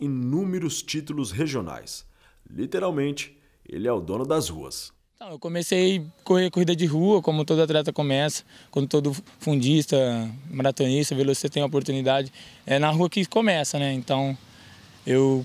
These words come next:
Speaker 2: comecei na rua, e na rua eu tô, e na rua eu tô buscando uns tempos bons. E já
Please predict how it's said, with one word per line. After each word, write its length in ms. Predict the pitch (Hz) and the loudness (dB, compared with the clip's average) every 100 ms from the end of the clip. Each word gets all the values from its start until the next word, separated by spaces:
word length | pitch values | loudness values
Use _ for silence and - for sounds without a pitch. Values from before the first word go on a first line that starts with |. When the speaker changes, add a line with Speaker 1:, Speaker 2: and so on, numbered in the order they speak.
| - | -2
Speaker 2:
comecei 360 | 151 156 170 | 0 2 2
na 140 | 165 165 | 2 0
rua, 440 | 143 170 208 220 | 0 2 4 4
e 40 | 196 | 4
na 120 | 175 | 2
rua 220 | 170 175 | 4 2
eu 60 | 170 | 2
tô, 360 | 170 175 208 | 2 4 4
e 40 | 190 | 4
na 120 | 170 | 4
rua 180 | 170 175 | 4 2
eu 40 | |
tô 100 | 175 | 2
buscando 360 | 165 - 175 170 | 0 2 2 2
uns 80 | |
tempos 300 | - 170 175 | 0 -2 -2
bons. 380 | 139 139 170 175 - - - - _ - | 0 2 2 0 -4 -20 -20 -20 _ -2
E 460 | 147 147 143 139 131 | 2 4 4 2 2
já 160 | 156 | 2